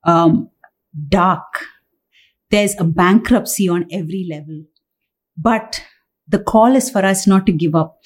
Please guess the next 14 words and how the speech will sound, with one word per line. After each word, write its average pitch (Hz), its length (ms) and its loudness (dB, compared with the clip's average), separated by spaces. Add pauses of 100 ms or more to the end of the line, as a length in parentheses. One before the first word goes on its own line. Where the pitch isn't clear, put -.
(260)
The - 80 -2
call 247 320 2
is 240 160 2
not 190 220 -2
for 202 100 0
us 190 140 -2
to 170 160 -4
grumble. 175 420 2 (300)
The 220 240 0
call 240 320 2
is 233 140 0
not 214 260 0
for 214 200 0
us 196 300 0